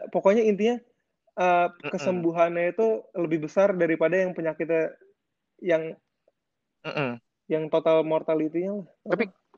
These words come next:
Speaker 1: Ya gitu lah.
Speaker 2: Iya, mortality rate-nya itu, heeh. Jadi, eh, pesan gue buat teman-teman, tetap
Speaker 1: Iya.
Speaker 2: bersatu lah.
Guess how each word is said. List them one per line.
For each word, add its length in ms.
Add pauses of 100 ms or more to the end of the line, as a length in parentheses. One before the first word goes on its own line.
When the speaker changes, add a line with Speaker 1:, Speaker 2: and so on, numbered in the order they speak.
(140)
Speaker 1:
Ya 140
gitu 260
lah. 60 (540)
Speaker 2:
Iya, 160
mortality 560
rate-nya 320
itu, 120
heeh. 260 (1600)
Jadi, 240 (600)
eh, 180 (300)
pesan 320
gue 120
buat 200 (240)
teman-teman, 480 (240)
tetap 240
Speaker 1:
Iya. 40
Speaker 2:
bersatu 480
lah. 100